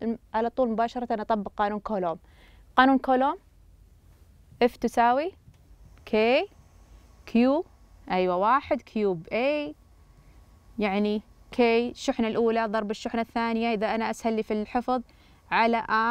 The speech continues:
R على البعد تربيع. الشحنة الأولى أقدر أعوضها ستة مايكرو كولوم، إذا أحولها ممتاز. قلنا الثابت إذا كانت الشحنة تقاس بالكولوم. المايكرو كم يساوي؟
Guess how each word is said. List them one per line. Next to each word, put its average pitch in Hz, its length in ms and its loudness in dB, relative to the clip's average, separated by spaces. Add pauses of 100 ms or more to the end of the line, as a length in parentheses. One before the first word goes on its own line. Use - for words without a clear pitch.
R - 260 -18
على 208 180 -2
البعد 214 340 -4 (200)
تربيع. 196 360 -2 (960)
الشحنة 415 380 2
الأولى 202 560 0
أقدر 269 240 2
أعوضها 277 420 0
ستة - 380 -4
مايكرو 285 480 -2
كولوم، 277 520 0 (1400)
إذا 202 180 4
أحولها 262 440 2
ممتاز. 214 400 -2
قلنا 214 420 -2 (140)
الثابت 262 840 -2 (100)
إذا 196 120 -2
كانت 220 340 -6
الشحنة 269 400 -2
تقاس 240 500 0
بالكولوم. 226 480 -2 (440)
المايكرو 262 680 2 (880)
كم 294 200 2
يساوي؟ 226 520 0